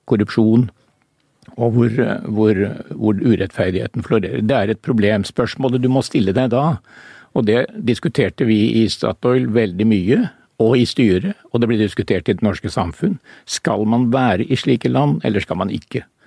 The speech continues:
Og da ender du ut med den, eh, ja eller nei til det spørsmålet, og vi sa ja, og jeg sier ja i dag. Det er bedre å være der enn å ikke være der.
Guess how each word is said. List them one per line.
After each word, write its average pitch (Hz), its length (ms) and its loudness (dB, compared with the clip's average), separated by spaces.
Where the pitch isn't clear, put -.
Og 147 160 0
da 160 320 0
ender 131 240 2
du 135 80 6
ut - 160 0
med 165 80 4
den, 139 220 2
eh, 135 400 2
ja 131 300 4
eller 139 180 2
nei 110 160 2
til 123 160 0
det 123 160 4
spørsmålet, 139 540 0
og 123 100 2
vi 107 80 4
sa 120 240 0
ja, 120 160 2
og 170 220 -2
jeg 113 160 0
sier 107 240 2
ja 95 180 2
i 95 80 -4
dag. 147 320 0
Det 127 80 0
er 117 80 -2
bedre 110 260 2
å 117 80 2
være 101 240 0
der 139 220 0
enn 123 100 2
å 123 80 2
ikke - 220 -6
være - 180 -4
der. 95 240 -12